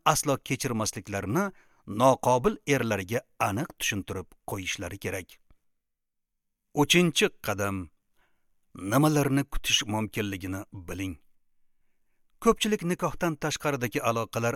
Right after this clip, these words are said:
ajrashishga emas, balki murosaga olib boradi. Ammo oylar va yillar o'tishi bilan xiyonat va murosa o'rtasidagi barcha jarayon sizga chidab bo'lmas azob uqubatlar keltirishi mumkin.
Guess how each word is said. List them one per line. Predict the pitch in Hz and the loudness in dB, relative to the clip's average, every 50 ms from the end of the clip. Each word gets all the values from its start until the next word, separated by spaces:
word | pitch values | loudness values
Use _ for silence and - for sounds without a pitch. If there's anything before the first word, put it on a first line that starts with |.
| - _ - | -4 _ -2
ajrashishga | 120 117 101 113 110 113 - - - - - - 120 | -2 -2 -2 -2 -2 -2 -2 -2 -4 -4 -4 -2 -4
emas, | 101 104 101 117 165 156 - - - - _ _ _ _ - | -4 -2 -2 -2 -2 -2 -4 -8 -12 -16 _ _ _ _ -10
balki | 101 104 113 120 113 - - 160 180 - - | -4 -2 0 0 0 -2 -4 -6 -6 -6 -6
murosaga | - 113 117 110 107 101 - - 98 90 101 - | -4 0 2 2 2 2 0 -2 -4 -4 -6 -6
olib | - 110 104 95 101 95 87 | -6 -6 -6 -6 -6 -8 -8
boradi. | 92 92 95 95 98 101 92 - _ _ _ _ _ _ _ _ _ _ _ _ _ - | -6 -6 -4 -4 -6 -6 -8 -10 _ _ _ _ _ _ _ _ _ _ _ _ _ 2
Ammo | 127 131 147 160 175 165 - _ | 6 6 6 6 4 2 2 _
oylar | - 131 139 143 135 139 147 143 135 - | 0 0 2 2 2 0 0 0 -2 -2
va | - 127 127 | 0 0 0
yillar | 113 123 120 117 113 120 131 - | 2 0 0 0 0 -2 -2 -4
o'tishi | - 117 107 - - - 190 | -6 -8 -6 -4 -4 -2 -2
bilan | 160 135 113 107 101 92 82 - _ _ _ _ _ _ _ | 0 0 0 0 -2 -4 -6 -10 _ _ _ _ _ _ _
xiyonat | - 151 131 120 113 110 107 107 113 120 113 - - - _ _ - | 0 2 4 4 4 4 2 2 0 0 -2 -6 -12 -20 _ _ -2
va | 107 113 117 | 2 2 4
murosa | 120 127 131 147 143 135 - 208 | 4 6 6 6 6 4 2 0
o'rtasidagi | - - 175 180 - - 175 - - 180 156 - 156 110 | 0 0 0 0 0 0 -4 -2 -2 -2 -2 -2 -4 -4
barcha | 98 101 127 147 143 - 151 127 | -2 0 0 0 0 -2 -4 -6
jarayon | 107 95 104 107 101 101 98 101 127 175 220 214 - - _ _ _ - | -4 -4 -2 -2 -2 0 0 0 0 -2 -2 -4 -8 -14 _ _ _ -2
sizga | - 165 151 131 120 123 | 0 0 2 2 0 0
chidab | - - - 143 117 147 160 | 0 0 0 0 0 0 -2
bo'lmas | 139 110 123 113 107 110 135 - - - | -2 -2 -2 -2 0 0 -2 -2 -2 -2
azob | - 120 110 113 131 156 - | -2 0 0 0 -2 -4 -4
uqubatlar | - 123 104 - 113 104 98 92 101 - - 98 92 87 - | -6 -8 -6 -4 -4 -6 -4 -4 -6 -6 -6 -8 -8 -8 -8
keltirishi | - - 101 87 - 98 90 - - 98 | -8 -8 -8 -8 -8 -8 -6 -6 -4 -4
mumkin. | 95 95 90 - 110 101 | -4 -6 -6 -6 -6 -6